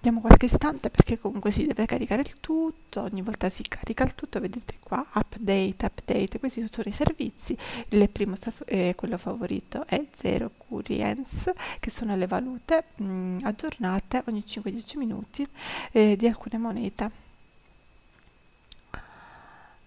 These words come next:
E, ed è interessante, insomma, io l'ho messo tra i favoriti. Vedete qui Polo-, Poloniex,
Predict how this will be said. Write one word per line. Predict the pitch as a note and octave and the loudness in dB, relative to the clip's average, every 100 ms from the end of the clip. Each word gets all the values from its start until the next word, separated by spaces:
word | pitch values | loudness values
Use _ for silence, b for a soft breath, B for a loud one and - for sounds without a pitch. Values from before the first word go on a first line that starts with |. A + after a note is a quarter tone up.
| - | -4
E, | A#3+ A#3 A3+ A3+ A#3 G#3 B3+ C4 D#4 | 2 4 4 2 0 0 -2 -4 0
ed | D4 G#3 | 2 4
è | G3+ | 2
interessante, | G3+ G3+ G#3 - A#3+ - A#3 - - | 2 0 -2 -4 -8 -8 -10 -4 -6
insomma, | - - C4 G#3+ | -6 -10 -6 -4
io | G#3+ B3+ | -4 -6
l'ho | |
messo | G#3 G#3 A#3+ | -6 -8 -8
tra | - | -4
i | G3+ G#3 B3 D4 | -2 -2 -6 -8
favoriti. | - - G3 G3+ - - - C4 - - B B B B B B B | -8 -6 -4 -6 -10 -12 -10 -10 -12 -16 B B B B B B B
Vedete | A#3 A3 D#4+ | 0 2 0
qui | - C4+ B3+ - | -2 -4 -4 -6
Polo-, | - A#3 A#3 D#4+ A3+ | -6 -4 -4 -4 -8
Poloniex, | - G#3+ C#4+ E4 C4 D4+ - - - | -4 -4 -4 -4 -4 -6 -10 -14 -10